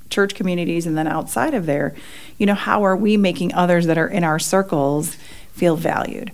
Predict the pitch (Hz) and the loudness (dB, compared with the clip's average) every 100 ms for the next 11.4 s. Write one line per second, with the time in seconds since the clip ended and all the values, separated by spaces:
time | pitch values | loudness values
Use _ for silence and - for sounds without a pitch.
0 | - - 196 220 208 196 190 190 - 180 | -6 0 4 4 4 2 2 0 0 0
1 | 175 165 165 180 165 - 170 156 160 160 | 2 0 0 0 0 -2 -2 2 2 2
2 | 175 165 156 156 147 147 151 170 165 - | 0 0 0 2 2 0 0 -2 -6 -12
3 | - - - 170 160 151 190 190 185 - | -18 -18 2 2 4 2 4 4 2 -4
4 | - - - 180 175 151 147 - - - | -6 -8 -2 0 0 -2 -4 -6 -6 -4
5 | - - - 190 175 170 180 175 175 170 | -4 -4 -4 -2 0 2 0 2 0 2
6 | 170 175 165 - 202 202 233 220 208 185 | 2 4 2 6 6 8 6 4 0 0
7 | 190 196 208 285 302 160 160 160 - - | 2 0 0 0 2 2 2 0 -4 -12
8 | - - - 165 180 190 185 185 180 226 | -16 -10 0 2 4 2 2 2 4 4
9 | 240 196 180 160 160 156 175 180 175 160 | 6 4 2 2 0 0 0 2 2 2
10 | 156 - 240 - 156 - 160 175 233 185 | -2 -2 -2 0 -2 -2 -4 0 2 2
11 | - - 165 | 2 2 2